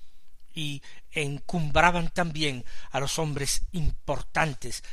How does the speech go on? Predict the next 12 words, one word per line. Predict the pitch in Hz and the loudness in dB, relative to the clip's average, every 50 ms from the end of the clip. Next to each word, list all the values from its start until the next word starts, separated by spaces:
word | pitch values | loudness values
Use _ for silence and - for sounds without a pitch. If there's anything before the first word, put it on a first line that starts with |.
| - - - | -6 -6 -4
en | - 143 143 | -4 -4 -2
deprimento-, | 127 151 - - - 147 143 147 143 151 156 156 156 - - - 156 - | 0 0 0 0 0 0 0 0 2 2 4 4 2 0 -2 -4 -4 -2
en | 151 143 139 | 0 0 0
detrimento | - 139 - - 127 127 131 139 139 127 - - 143 135 | 0 -2 -2 -2 -4 -4 -2 -4 -4 -4 -4 -4 -4 -4
de | 127 127 | -4 -4
los | 127 - - - - - - - - - - - - | -6 -6 -8 -8 -8 -8 -8 -8 -8 -8 -8 -4 2
pobres | 180 170 165 139 131 123 113 - - - - - - - - | 2 4 4 2 0 -2 -4 -4 -4 -4 -4 -4 -6 -10 -8
o | - 233 135 123 | -8 -8 -8 -4
de | 127 123 | -2 -2
los | 120 - | -2 0
que | - - 156 - | -2 -2 -4 -2
parecían | - - 131 123 117 - - 143 139 127 127 143 | 0 0 0 0 0 -2 -4 -2 -2 -2 -2 -4